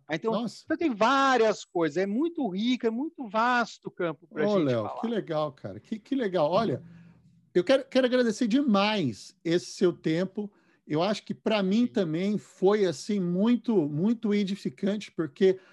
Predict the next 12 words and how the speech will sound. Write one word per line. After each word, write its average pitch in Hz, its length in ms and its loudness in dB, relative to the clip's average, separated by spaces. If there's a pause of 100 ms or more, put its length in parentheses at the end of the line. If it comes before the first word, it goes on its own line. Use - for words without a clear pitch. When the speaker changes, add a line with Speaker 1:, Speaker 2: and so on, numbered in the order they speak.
(100)
Speaker 2:
acabou 185 400 0
ratificando 190 1000 -2
várias, 147 1000 -2 (380)
várias 180 400 0
ideias, 160 580 0
várias 160 380 -4
coisas 160 300 -6
que - 100 -8
eu 151 60 -2
tinha 170 240 -8
na 156 80 -8
cabeça, 156 680 -4